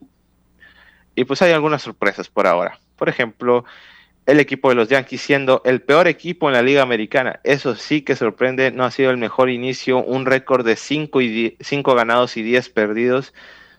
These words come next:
Eh, tienen la ventaja que no es el peor récord en todo el béisbol de las grandes ligas. Ese ahorita es para los Rockies de Colorado,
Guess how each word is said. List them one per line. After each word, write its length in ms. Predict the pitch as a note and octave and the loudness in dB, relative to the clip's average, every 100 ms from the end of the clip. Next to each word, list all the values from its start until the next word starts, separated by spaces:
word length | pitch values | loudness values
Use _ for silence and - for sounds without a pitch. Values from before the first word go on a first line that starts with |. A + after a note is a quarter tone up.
| _ - | _ -10
Eh, 460 | - A2 G#2+ G#2 _ | 0 2 2 0 _
tienen 240 | D#3 D3+ C#3 | 0 0 2
la 80 | |
ventaja 400 | A#2+ A2 C3+ B2 | 0 0 -4 -4
que 160 | A#2+ G2+ | -6 -6
no 240 | G#2+ C#3+ | -2 0
es 160 | D#3 - | 0 -2
el 100 | A2+ | -4
peor 320 | - A#2 A#2 | 2 4 4
récord 440 | B2 A#2 B2 A#2+ - | 2 0 0 -2 -4
en 220 | G#2 G2+ | -8 -8
todo 260 | - C#3 A#2+ | 2 4 4
el 80 | |
béisbol 340 | A#2 A#2+ B2 A2+ | 2 -4 -4 -2
de 100 | A2+ | 0
las 180 | G2 A#2+ | 0 0
grandes 280 | A2+ A2 | -2 -2
ligas. 360 | A2 B2 C3 - | -2 0 0 0
Ese 260 | A#2+ A2+ A#2+ | -2 2 2
ahorita 380 | A2+ A2+ A2+ A2+ | 2 2 -2 -6
es 100 | - | -2
para 220 | A#2 A#2 | 2 2
los 180 | A#2 - | 0 -2
Rockies 320 | D3 - C3 | -4 -4 -6
de 120 | A#2 | -4
Colorado, 540 | - A2 A#2 C3 C3+ | -2 0 4 4 2